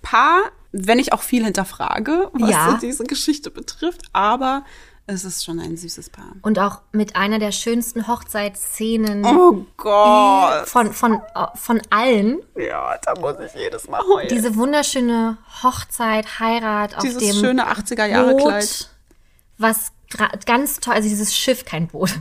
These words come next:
Speaker 1: Ja,
Speaker 2: Ruderboot.
Speaker 1: Boot.
Speaker 2: <laughs> Auf diesem Schiff, was so toll geschmückt ist und sie in ihrem wunderschönen Kleid, ja, du sagst jetzt achtziger Jahre, aber dennoch könnte man das jetzt auch noch tragen und es ist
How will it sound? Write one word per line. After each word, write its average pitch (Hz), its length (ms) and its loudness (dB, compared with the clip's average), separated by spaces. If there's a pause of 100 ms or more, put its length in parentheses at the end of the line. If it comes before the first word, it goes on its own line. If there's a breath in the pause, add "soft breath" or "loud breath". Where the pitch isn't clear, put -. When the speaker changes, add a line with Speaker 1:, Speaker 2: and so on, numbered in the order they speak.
Speaker 1:
Ja, 190 80 -2
Speaker 2:
Ruderboot. 202 480 6
Speaker 1:
Boot. 262 80 6
Speaker 2:
<laughs> 208 800 0
Auf - 100 -8
diesem 220 240 0
Schiff, - 380 -2
was 220 140 -2
so 220 60 -4
toll 233 280 -2
geschmückt 240 540 -4
ist - 160 -8
und 214 180 -2 (240 loud breath)
sie 226 340 -2
in 233 140 2
ihrem 220 400 0
wunderschönen 269 1200 -2
Kleid, 214 520 -2
ja, 214 140 2
du 220 100 -2
sagst 220 280 0
jetzt 349 160 4
achtziger 214 380 -2
Jahre, 208 300 0
aber 208 180 2 (500 loud breath)
dennoch 233 400 2 (160)
könnte 233 240 -2
man 226 160 2
das 214 180 -4
jetzt 220 200 -4
auch 220 120 -4
noch 220 160 -2
tragen 214 480 0
und 208 280 -2 (340 soft breath)
es - 180 -6
ist - 300 -8